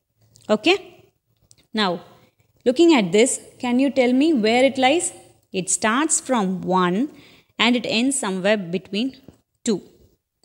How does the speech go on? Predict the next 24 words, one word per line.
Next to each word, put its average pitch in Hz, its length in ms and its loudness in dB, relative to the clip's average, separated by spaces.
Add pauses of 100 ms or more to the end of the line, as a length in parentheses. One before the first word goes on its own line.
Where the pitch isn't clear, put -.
(240)
Okay, 302 400 -2
and 202 220 2
the 190 60 0
number 190 460 -2
here 214 480 -4
is - 260 -8 (320)
three 262 200 2
by 220 180 4
ten. 240 280 -4 (280)
So 247 200 0
it 208 200 0
means 285 340 0 (280)
the 208 100 -4
number 226 400 2
line 262 280 2
is 202 120 -2
going 208 300 -2
to 240 80 -2
be 202 100 -2
divided 202 540 0
into 190 460 -6 (540)
ten 285 520 4
equal 226 440 -4
parts. - 600 -6